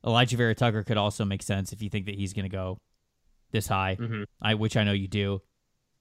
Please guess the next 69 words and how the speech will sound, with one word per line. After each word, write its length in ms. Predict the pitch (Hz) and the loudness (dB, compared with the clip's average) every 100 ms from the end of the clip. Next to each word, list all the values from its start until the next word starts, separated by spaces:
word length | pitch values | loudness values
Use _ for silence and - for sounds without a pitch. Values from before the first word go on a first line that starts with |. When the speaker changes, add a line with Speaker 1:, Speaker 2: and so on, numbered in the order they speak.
| _ _ _ - - | _ _ _ -20 -8
Speaker 2:
Slater's 460 | - 208 196 180 | 4 6 8 4
probably 300 | - 143 139 | 6 6 6
right, 220 | 120 117 - | 4 4 4
best 260 | 120 - | 0 0
player 260 | 131 120 113 | 2 4 2
available, 540 | 104 107 107 107 110 | 0 0 0 2 2
and 220 | 98 107 | 2 2
also 300 | 104 101 110 | 2 2 2
could 180 | 101 113 | 2 2
be 60 | 104 | 2
a 60 | 101 | 2
position 380 | 104 101 - 107 | 2 0 0 -2
of 100 | 98 | 2
need, 400 | 98 98 98 - _ _ _ - | 4 4 2 -6 _ _ _ -6
whether 160 | 107 107 | 2 2
you 60 | |
think 180 | 101 107 | 4 2
he's 100 | 104 | 2
a 60 | 104 | 2
tackle 340 | 104 98 107 | 2 2 2
or 80 | 95 | 0
a 80 | 92 | 2
guard. 320 | 98 95 95 | 2 4 2
Kinda 120 | 117 113 | 0 2
Speaker 1:
Right. 160 | 104 | 4
Speaker 2:
figure 220 | 101 101 95 | 4 4 4
it 80 | |
out. 200 | 92 90 117 | 4 2 4
Speaker 1:
And 80 | 123 | 2
he's 100 | 117 | 4
got 120 | 120 | 0
a 40 | |
lot 180 | 107 107 | 2 2
of 40 | 95 | 4
Speaker 2:
Yeah. 100 | 98 | 2
Speaker 1:
versatility 460 | - - 104 98 | 0 -4 -2 -4
to 180 | - 101 | -4 -4
him. 140 | 95 101 _ - | -4 -6 _ 2
Speaker 2:
Makes 260 | 156 139 120 | 4 4 4
sense. 440 | 98 98 101 - | 4 4 2 4
Yeah, 120 | 131 | 6
yeah, 60 | 117 | 8
yeah. 180 | 95 92 _ _ _ - | 6 2 _ _ _ -4
Speaker 1:
All 80 | 120 | -2
right, 100 | 113 | -2
so 80 | 127 | 0
we'll 80 | 123 | 4
Speaker 2:
Not 140 | 160 | 4
Speaker 1:
go 40 | 143 | 4
Ra- 40 | |
Speaker 2:
sexy, 300 | 143 131 - | 2 0 -2
but 120 | 110 113 | -6 -6
it's 100 | 113 | -6
right. 280 | 104 104 - - | -4 -6 -10 -4
Speaker 1:
we'll 120 | 120 | -2
go 100 | 135 | 2
Rashawn 380 | 135 131 143 131 | 2 0 0 -2
Slater 280 | 135 131 120 | 0 0 0
at 100 | - | -2
twelve. 540 | 135 135 131 131 123 | 2 6 6 6 4
Now 160 | 123 120 | 2 2
we're 100 | 127 | 2
up 100 | 120 | 2
at 60 | 120 | 0
eighteen. 1000 | 120 117 - 147 147 147 143 147 147 143 | -2 -2 0 2 4 4 4 4 4 4
Speaker 2:
Did 100 | 147 | 2
we 60 | |
lose 180 | 147 160 | 2 0
Parsons? 680 | 139 147 139 175 196 208 | 0 0 0 -2 -4 -8